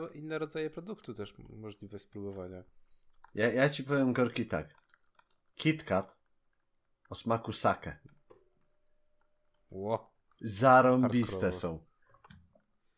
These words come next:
Speaker 2: E, KitKaty o smaku... e, ja znalazłem dwa. E, jeden ki-,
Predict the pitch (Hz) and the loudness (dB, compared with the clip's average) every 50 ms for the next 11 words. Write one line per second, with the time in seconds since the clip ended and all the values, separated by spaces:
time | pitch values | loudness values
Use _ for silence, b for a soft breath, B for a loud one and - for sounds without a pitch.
0 | _ _ _ _ _ _ _ _ _ - _ - - _ _ _ _ - - - | _ _ _ _ _ _ _ _ _ -20 _ -20 -20 _ _ _ _ -20 -18 -10
1 | - 107 107 107 - - - 127 - - - 151 151 156 165 135 123 - 143 135 | -6 -4 -4 -4 -4 -4 -4 -4 -4 -2 -2 -2 0 0 0 0 0 0 -2 -2
2 | 123 - - 123 120 117 - 107 120 123 123 120 120 117 - - 127 135 151 160 | -2 -2 -2 -2 -2 -2 -2 -2 0 0 2 2 0 -2 -2 -2 2 2 2 2
3 | - - - - - - - - 117 127 127 117 127 143 143 143 135 127 135 123 | 2 -2 -14 -16 -16 -18 -18 -14 -8 -6 -4 -2 2 4 4 4 4 4 2 2
4 | 123 113 110 110 101 110 127 127 143 185 202 - - - _ _ _ _ _ - | 2 0 -2 -4 4 8 8 8 8 8 4 -6 -16 -20 _ _ _ _ _ -12
5 | 107 113 113 117 113 113 113 113 117 117 117 117 113 110 117 120 135 123 127 127 | -6 -2 0 2 2 4 2 2 2 2 2 0 0 -2 0 0 0 2 2 0
6 | 123 - - 135 131 | 0 0 -2 -4 -2